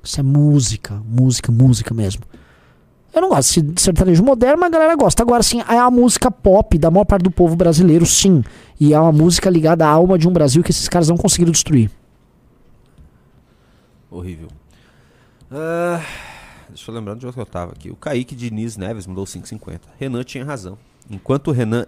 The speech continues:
Speaker 2: e o cara que valoriza a amizade tipo ceia." Não, enquanto o Renan é o cara que valoriza a amizade tipo ceia, o Arthur renasceu a la Ike de Fênix
Speaker 1: Exato.
Speaker 2: depois desse debate.
Speaker 1: Todo mundo sabe que se o M B L fosse o Cavaleiro do Zodíaco, eu seria o Ceia e o Arthur seria o Ike.
Speaker 2: <laughs> O que que seria?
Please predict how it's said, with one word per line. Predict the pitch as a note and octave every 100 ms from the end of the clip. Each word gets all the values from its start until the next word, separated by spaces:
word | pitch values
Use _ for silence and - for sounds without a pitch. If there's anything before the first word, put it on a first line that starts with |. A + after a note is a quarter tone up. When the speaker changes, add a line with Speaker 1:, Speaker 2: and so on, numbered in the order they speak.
| -
Speaker 2:
e | G#2+
o |
cara | - G#2 G2 F#2+
que | -
valoriza | G#2+ B2+ G#2 G#2 G#2
a |
amizade | G2+ F#2 F#2+ F#2+
tipo | - -
ceia." | - - G2 F#2+ E2+ - G2 A#2+ B2 B2 -
Não, | - - -
enquanto | - A2 A2+
o |
Renan | B2 A2+ C3+ D3
é | - E3
o | F#3
cara | - G#2+ G2+
que | G2+
valoriza | G#2 G2+ G2+
a | A2
amizade | G2+ G2+ F#2+
tipo | - -
ceia, | - C3+ D3+ - - _
o | C3+
Arthur | C3 C#3+
renasceu | D3+ C#3 - - C3+
a | B2
la | C3 C#3+ -
Ike | A2+ B2+
de | C3
Fênix | - F#2+ D4
Speaker 1:
Exato. | B3+ A3 C4+
Speaker 2:
depois | G#2+
desse | G2 -
debate. | G2 F#2 E2+ -
Speaker 1:
Todo | D4 C#4+
mundo | C4 A#3+
sabe | - G#3+ G#3
que | -
se | -
o |
M | G#3
B | F#3+
L | F#3
fosse | F3+ -
o |
Cavaleiro | E3+ D#3
do | D3+
Zodíaco, | C#3+ F3 G3
eu | G3+
seria | - F#3+
o | G3
Ceia | - F3 C#3+ D3 F#3 _ _
e | F3+
o | F#3+
Arthur | F3 F#3 F3
seria | - G#3
o | A#3+
Ike. | F#3+ G#3+ -
Speaker 2:
<laughs> |
O | G2+
que | D#3+
que | -
seria? | C3+ G#3+ D3+